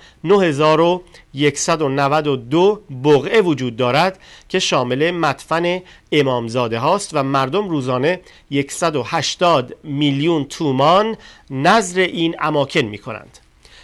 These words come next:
چندی پیش دو تن از نمایندگان مجلس از اینکه امامزاده ها عموماً فاقد شجر نامه هستند، از سازمان اوقاف انتقاد کرده بودند.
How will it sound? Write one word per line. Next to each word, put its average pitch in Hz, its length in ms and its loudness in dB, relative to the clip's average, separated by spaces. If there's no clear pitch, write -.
چندی 139 300 -4
پیش 196 340 -2
دو 208 100 2
تن 196 180 0
از 151 180 0
نمایندگان 139 560 0
مجلس 131 680 -2
از 139 140 -2
اینکه 180 260 -2
امامزاده 131 560 0
ها 165 380 -2
عموماً 139 520 0
فاقد 156 760 0
شجر 131 580 -2
نامه 123 320 -4
هستند، 180 680 -2
از 147 340 0
سازمان 151 840 0
اوقاف 135 640 2
انتقاد 139 580 -2
کرده 113 280 -6
بودند. 101 320 -12